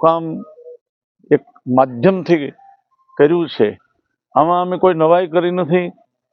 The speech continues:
પ્રભુદાદાએ મોકલ્યું અને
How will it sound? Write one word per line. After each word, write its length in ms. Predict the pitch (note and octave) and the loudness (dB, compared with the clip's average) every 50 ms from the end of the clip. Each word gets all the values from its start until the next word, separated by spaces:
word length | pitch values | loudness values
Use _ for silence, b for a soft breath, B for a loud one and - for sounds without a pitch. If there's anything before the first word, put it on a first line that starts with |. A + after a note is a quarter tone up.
| _ _ _ _ _ _ _ - | _ _ _ _ _ _ _ 2
પ્રભુદાદાએ 680 | D3 C#3+ D3+ E3 D#3 E3+ E3 D#3+ E3+ E3+ F3 F3 F3 F3 E3+ E3 E3 - - - _ _ B2+ B2 C3 | 2 4 4 4 4 2 2 2 0 0 0 0 -2 -2 -4 -4 -6 -8 -12 -16 _ _ -4 0 2
મોકલ્યું 580 | C#3+ D#3+ E3 - - G3 G3 E3+ C3 A2+ A#2 - _ - - _ _ _ _ _ _ - | 2 2 2 0 -2 -2 0 0 -2 -4 -10 -16 _ -20 -20 _ _ _ _ _ _ -2
અને 180 | C#3 C#3+ D3 | -2 0 0